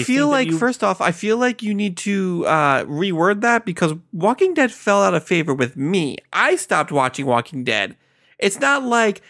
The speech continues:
Speaker 1: the producers, like Robert Kirkman, called me and said, Listen, "You're not the kind of viewer we're looking for. Please stop watching." I stopped watching it of my own free will. Although if Robert Kirkman would call me, I would not complain.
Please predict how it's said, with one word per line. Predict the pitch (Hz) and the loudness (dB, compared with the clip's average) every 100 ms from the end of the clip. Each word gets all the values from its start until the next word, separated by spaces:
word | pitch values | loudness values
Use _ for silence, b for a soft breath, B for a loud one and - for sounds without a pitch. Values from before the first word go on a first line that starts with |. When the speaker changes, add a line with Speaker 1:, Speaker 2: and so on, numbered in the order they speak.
| b b | b b
Speaker 1:
the | 190 | 2
producers, | 196 165 240 262 247 196 175 170 B B | 2 2 2 2 2 4 2 0 B B
like | 196 175 | -2 0
Robert | 208 214 185 | 2 2 2
Kirkman, | - 220 214 175 | 2 0 0 -2
called | - 208 247 | 2 2 2
me | 190 165 151 b b | 2 2 0 b b
and | 175 147 | -2 0
said, | 196 175 170 - | 2 2 0 -4
Listen, | 190 208 202 151 135 b b b b _ _ | 0 0 2 2 0 b b b b _ _
"You're | 180 170 226 | -6 -2 0
not | 208 208 208 208 | 0 0 0 0
the | 190 | 0
kind | 202 190 | 0 2
of | 180 | 0
viewer | 185 185 170 | 2 2 4
we're | 165 | 4
looking | 170 175 147 | 4 2 -2
for. | 156 135 | 0 0
Please | 131 170 151 | 0 -4 -2
stop | - 131 | -2 -2
watching." | 131 170 151 - 104 85 - _ _ _ _ _ _ | 0 0 0 -2 -4 -4 -12 _ _ _ _ _ _
I | 175 226 | 0 0
stopped | - 233 196 | 0 0 0
watching | 196 190 185 170 | 0 0 -2 -2
it | 143 - | 0 0
of | - | -2
my | 147 143 | 0 0
own | 160 147 | 0 -2
free | 143 | -4
will. | 135 139 - - _ _ _ _ _ _ _ _ - | -2 -2 -2 -10 _ _ _ _ _ _ _ _ -4
Although | 147 139 | 0 0
if | 170 | 0
Robert | 175 151 | -2 0
Kirkman | 147 139 131 | 0 0 -2
would | 127 | -4
call | - 127 | -2 -2
me, | 123 | -2
I | 113 | -4
would | 120 | -6
not | 113 | -8
complain. | - - 104 | -10 -14 -10